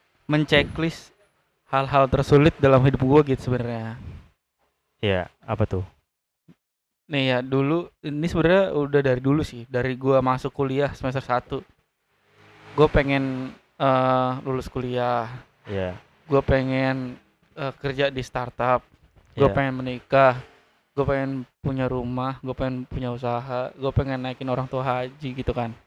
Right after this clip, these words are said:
Speaker 1: Umroh lah paling enggak.
Speaker 2: Berarti tinggal dua nih?
Speaker 1: Hah?
Speaker 2: Tinggal dua?
Speaker 1: Iya, gua, gua tadi lagi mikirin pas di sana gitu ya.
Speaker 2: Hmm.
Speaker 1: Gua lagi mikirin, gua checklistnya satu-satu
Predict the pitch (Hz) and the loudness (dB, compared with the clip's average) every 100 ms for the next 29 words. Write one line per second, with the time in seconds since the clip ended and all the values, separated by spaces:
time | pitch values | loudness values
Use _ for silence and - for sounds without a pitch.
0 | _ _ 143 139 139 131 123 120 120 120 | _ _ 0 6 6 6 2 0 -2 -4
1 | - _ _ _ _ _ _ - 113 107 | -6 _ _ _ _ _ _ -16 -2 2
2 | 107 107 95 90 - _ _ _ _ _ | 6 6 4 -4 -12 _ _ _ _ _
3 | _ 160 202 - - 104 101 110 101 - | _ -2 -2 -6 -8 -2 0 0 0 4
4 | 190 196 175 220 233 - 170 233 220 269 | 8 10 10 10 8 4 2 4 2 0
5 | 240 - - 180 175 190 185 190 214 208 | -4 -8 -2 2 6 6 4 4 4 4
6 | 185 - _ _ _ - 151 165 156 147 | 0 -8 _ _ _ 0 0 4 6 6
7 | 190 165 156 131 127 - _ 98 90 92 | 6 0 0 0 0 -8 _ -18 -18 -18
8 | _ _ _ _ _ _ _ _ _ _ | _ _ _ _ _ _ _ _ _ _
9 | - 180 180 165 156 160 160 151 127 - | 4 6 6 4 2 2 2 -2 -10 -14
10 | _ - - - 147 - 139 135 160 151 | _ -20 -20 0 2 4 2 2 0 -2
11 | 143 131 131 - 175 | -2 -4 -4 -4 -6